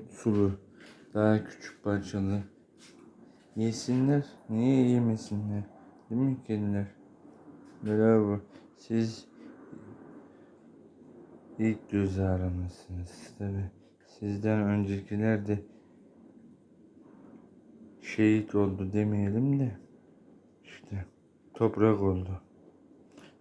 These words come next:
Tabii şehit askerler olur kediler, bravo. Öncekilere de teşekkürler, sonrakilere de teşekkürler.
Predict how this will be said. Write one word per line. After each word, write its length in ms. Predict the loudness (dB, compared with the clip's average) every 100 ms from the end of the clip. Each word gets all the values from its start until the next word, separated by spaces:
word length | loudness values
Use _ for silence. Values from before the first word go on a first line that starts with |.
| -8
Tabii 260 | -6 -4 -6
şehit 500 | 0 2 4 2 -4
askerler 720 | -8 -8 -6 -2 0 2 2
olur 300 | 2 0 -2 -6
kediler, 460 | -8 -6 -6 -6
bravo. 440 | -6 -6 -6 -8 -12 -18 _ _ _ _ _ _ _ -20 _ _ -20 -20 _ _
Öncekilere 840 | -4 -2 -2 -4 -2 0 2 2 0
de 220 | 0 -2 -8 -16 -20 -12
teşekkürler, 800 | -10 -6 -8 -8 -6 -2 0 -2
sonrakilere 920 | -4 -2 0 0 -2 -4 0 0 0
de 140 | -2
teşekkürler. 760 | -6 -14 -12 -12 -8 -4 -4